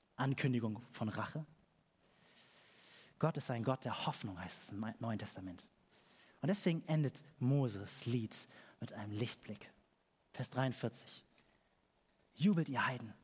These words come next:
seinem Volk zu. Denn er wird das Blut seiner Knechte rächen und seinen Feinden vergelten. Aber für sein Land und sein Volk wird er Sühnung schaffen.“ Für sein Land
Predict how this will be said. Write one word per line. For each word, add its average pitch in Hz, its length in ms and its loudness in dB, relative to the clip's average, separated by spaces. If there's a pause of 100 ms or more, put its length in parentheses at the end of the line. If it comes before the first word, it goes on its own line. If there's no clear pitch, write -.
(240)
seinem 107 220 -4
Volk - 300 -2
zu. - 120 -6 (880)
Denn 120 100 0
er 165 260 2
wird 170 100 -2
das 180 140 0
Blut 151 240 2
seiner 139 180 2
Knechte 123 460 -2
rächen 110 400 -6 (580)
und 113 60 -4
seinen 107 200 -2
Feinden 135 320 0
vergelten. 107 560 -4 (680)
Aber 113 160 -4
für 131 180 2
sein 139 200 4
Land 139 440 2 (1300)
und 107 80 -4
sein 117 160 0
Volk 107 360 0 (800)
wird 110 160 -6
er 110 120 -4
Sühnung 104 440 -2 (380)
schaffen.“ - 420 -8 (3000)
Für - 160 -6
sein 135 200 4
Land 117 400 0